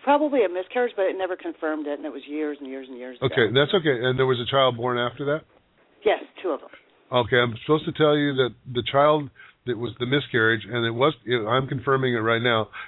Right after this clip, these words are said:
Speaker 2: 'cause they did try to come through. They came through on the next baby. Is that a boy?
Speaker 1: Oh.
Speaker 2: Was that a boy?
Speaker 1: Uh, the firstborn was a girl.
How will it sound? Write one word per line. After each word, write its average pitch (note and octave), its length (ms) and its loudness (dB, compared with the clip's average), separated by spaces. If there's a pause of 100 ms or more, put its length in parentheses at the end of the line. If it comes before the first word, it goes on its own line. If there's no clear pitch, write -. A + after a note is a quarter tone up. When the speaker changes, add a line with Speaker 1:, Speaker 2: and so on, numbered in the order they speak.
(100)
Speaker 2:
'cause A2+ 140 -2
they A#2+ 80 6
did C3 180 2
try C#3 160 4
to A#2+ 100 0
come A#2 260 -4
through. A#2 240 0 (340)
They A#2+ 100 2
came C#3+ 240 2
through C#3 220 2
on B2 80 2
the A#2 80 0
next A#2 340 2
baby. G#2 400 2 (560)
Is A#2 80 -6
that C3 60 4
a C#3 40 6
boy? E3 380 6
Speaker 1:
Oh. C3+ 180 -6 (360)
Speaker 2:
Was B2+ 80 -6
that C#3+ 100 2
a - 20 0
boy? A#2+ 140 0
Speaker 1:
Uh, G3+ 220 6 (840)
the G3 140 4
firstborn F#3+ 500 0
was D#3 120 -4
a D3+ 40 -14
girl. A#2+ 200 -6